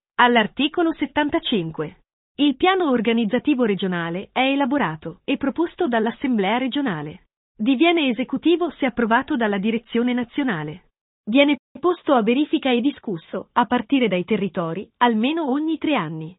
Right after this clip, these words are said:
di norma in corrispondenza dei congressi nazionali. Articolo ventuno. L'Assemblea regionale.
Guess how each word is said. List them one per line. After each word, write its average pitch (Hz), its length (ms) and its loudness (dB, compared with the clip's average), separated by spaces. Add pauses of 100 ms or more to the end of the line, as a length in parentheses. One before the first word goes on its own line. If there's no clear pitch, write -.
(120)
di 294 220 2
norma 302 400 2
in 240 160 0
corrispondenza 277 840 0
dei 240 160 0
congressi 226 520 -2
nazionali. 240 720 -4 (400)
Articolo 277 560 2
ventuno. 196 640 -4
L'Assemblea 254 640 0
regionale. 233 720 -4